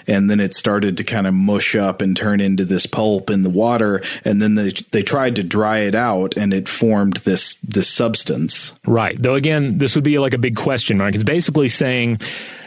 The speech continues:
Speaker 2: the thing that we think people were doing to accidentally discover paper, they were doing it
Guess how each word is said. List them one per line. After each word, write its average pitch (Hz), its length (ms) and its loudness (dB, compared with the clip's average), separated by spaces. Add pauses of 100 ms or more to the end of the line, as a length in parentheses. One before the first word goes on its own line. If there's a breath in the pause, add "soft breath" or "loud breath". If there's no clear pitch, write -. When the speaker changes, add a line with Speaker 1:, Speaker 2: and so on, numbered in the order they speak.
(280 loud breath)
Speaker 2:
the 123 180 0
thing 196 580 0
that 156 100 2
we 143 180 2
think - 440 -2
people 127 480 2
were 117 140 4
doing 107 680 2
to 117 160 -4
accidentally 123 640 0
discover 104 460 0
paper, 180 520 0 (280 loud breath)
they 123 120 0
were 127 140 2
doing 127 380 2
it 110 280 -4